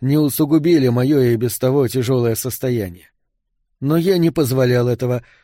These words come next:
потому что воздух был таким сладким. Они повиновались, потому что я был принцем, а моё слово — законом. Я никому из них не сказал, что становлюсь обычным старым Чарли Ридом.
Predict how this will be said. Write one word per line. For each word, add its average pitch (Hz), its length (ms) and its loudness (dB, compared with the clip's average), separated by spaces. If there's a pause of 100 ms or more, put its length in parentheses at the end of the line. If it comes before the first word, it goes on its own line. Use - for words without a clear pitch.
(160)
потому 139 300 -2
что 123 220 -2
воздух 120 460 0
был 120 160 0
таким 131 420 -4
сладким. 98 680 -8 (600)
Они 123 240 -2
повиновались, 117 760 -2 (340)
потому 139 300 -2
что - 160 -6
я 123 180 0
был 135 160 2
принцем, 117 560 -4 (320)
а 104 140 -8
моё 120 240 2
слово — 139 340 0
законом. 92 600 -8 (640)
Я 147 260 0
никому 160 400 0
из 131 180 0
них 139 160 -4
не 131 140 0
сказал, 139 440 -2 (280)
что - 260 -2
становлюсь 160 560 0
обычным 135 520 -2
старым 151 500 2
Чарли 135 440 0
Ридом. 98 440 -4